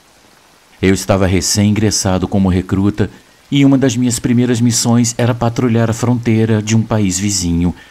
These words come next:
que passava por um período turbulento. Foi um período muito difícil,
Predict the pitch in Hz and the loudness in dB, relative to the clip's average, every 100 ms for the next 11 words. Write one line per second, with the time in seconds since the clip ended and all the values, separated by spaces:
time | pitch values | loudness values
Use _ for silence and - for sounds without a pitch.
0 | _ _ - 123 131 - 120 120 117 117 | _ _ -4 -2 -2 -2 -2 0 0 2
1 | 117 107 110 107 - 82 82 107 90 73 | 2 2 0 0 -2 -4 -2 0 0 -2
2 | - 67 - _ _ _ _ _ _ _ | -6 -10 -12 _ _ _ _ _ _ _
3 | _ _ _ _ _ - - 160 147 147 | _ _ _ _ _ -10 0 2 4 4
4 | 143 143 131 127 123 117 117 117 113 107 | 2 2 2 2 0 0 0 0 0 0
5 | - | -2